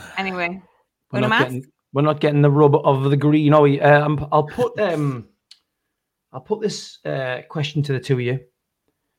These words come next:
Speaker 3: So in the stadium, when it was two one after about sixty minutes, you
Speaker 2: Mm.
Speaker 3: had the subs warming up,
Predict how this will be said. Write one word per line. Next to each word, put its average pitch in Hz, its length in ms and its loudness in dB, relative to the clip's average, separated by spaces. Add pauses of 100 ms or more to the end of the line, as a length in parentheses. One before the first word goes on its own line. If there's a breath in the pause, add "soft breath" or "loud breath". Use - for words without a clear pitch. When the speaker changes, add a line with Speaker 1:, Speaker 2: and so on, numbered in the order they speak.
(120)
Speaker 3:
So 156 400 4
in 180 220 0
the 180 40 0
stadium, 151 800 -2 (120)
when 143 240 0
it 143 60 -2
was 147 120 -6
two - 220 -4
one 131 260 0
after 127 220 -6
about 123 360 -6
sixty 151 380 -8
minutes, 123 400 -4 (460)
you 143 120 -4
Speaker 2:
Mm. 117 40 -2
Speaker 3:
had 127 380 0 (160)
the 120 120 -10
subs 135 340 -2
warming 131 340 -4
up, 123 180 -8